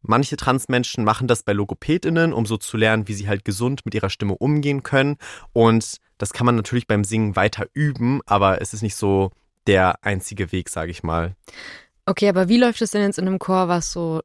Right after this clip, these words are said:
Speaker 2: Stimmlagen angeht? Also ich erinnere mich noch so daran, dass Frauen vielleicht eher Sopran gesungen haben oder Alt und die Männer dann halt Tenor oder Bass. Aber wenn jetzt in einem Chor viele sind, bei denen sich die Stimme gerade verändert oder man sich vielleicht auch einfach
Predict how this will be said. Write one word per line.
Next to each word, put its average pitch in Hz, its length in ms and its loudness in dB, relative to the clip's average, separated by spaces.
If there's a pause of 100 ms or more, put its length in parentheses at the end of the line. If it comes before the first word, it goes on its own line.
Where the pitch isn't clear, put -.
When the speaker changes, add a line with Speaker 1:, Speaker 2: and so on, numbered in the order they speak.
(100)
Speaker 2:
Stimmlagen 196 840 4
angeht? 170 600 -2
Also 190 240 0
ich - 200 0
erinnere 233 260 6
mich 214 140 2
noch 208 140 0
so 196 160 -6
daran, 190 340 0
dass 170 140 -2
Frauen 180 440 0 (100)
vielleicht 165 300 -4
eher 170 180 -4
Sopran 226 380 2
gesungen 190 280 0
haben 175 200 -2
oder 160 200 -2
Alt 196 260 2
und 170 180 -4
die 175 80 0
Männer 185 220 2
dann 165 200 -2
halt 165 140 -2
Tenor 160 320 -2
oder 156 140 -4
Bass. 202 420 -2 (580)
Aber 208 260 2
wenn 220 100 6
jetzt 226 120 2
in 214 80 2
einem 214 80 2
Chor 214 360 2
viele 254 300 2
sind, 226 240 4
bei 196 100 6
denen 202 220 4
sich 190 140 -2
die - 80 -8
Stimme 202 240 0
gerade 170 260 0
verändert 185 720 2
oder 185 400 0
man 180 160 2
sich 180 100 -6
vielleicht 180 260 -4
auch 180 120 -6
einfach - 400 -6